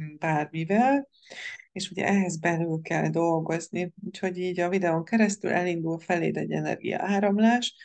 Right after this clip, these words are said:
figyelned kell rá, hogy mi az, amit szeretne tanítani, mert hogy szeretne téged tanítani az univerzum, csak észre kell venned a jeleket, és, ö, és a jelek mentén,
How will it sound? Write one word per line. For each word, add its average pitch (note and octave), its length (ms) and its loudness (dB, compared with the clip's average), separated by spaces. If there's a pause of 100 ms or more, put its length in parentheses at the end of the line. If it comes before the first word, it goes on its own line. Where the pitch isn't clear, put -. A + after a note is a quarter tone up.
(340)
figyelned E3+ 760 0
kell F3 300 0
rá, F3 400 0
hogy F3+ 140 0
mi F3 140 0
az, E3 120 -4
amit E3 220 -2
szeretne D#3+ 500 -4
tanítani, F3 760 0 (920)
mert F3+ 260 0
hogy - 100 -12
szeretne F3 540 0
téged E3+ 340 -2
tanítani E3+ 520 0
az D#3+ 140 0
univerzum, F3+ 560 2
csak E3 200 -10
észre E3 380 -2
kell D#3+ 280 0
venned E3 400 -2
a D#3+ 60 -2
jeleket, F3 800 -2
és, D#3+ 460 -4
ö, D#3 280 0 (880)
és D#3+ 200 -6
a E3+ 40 -2
jelek E3 440 2
mentén, D#3+ 960 0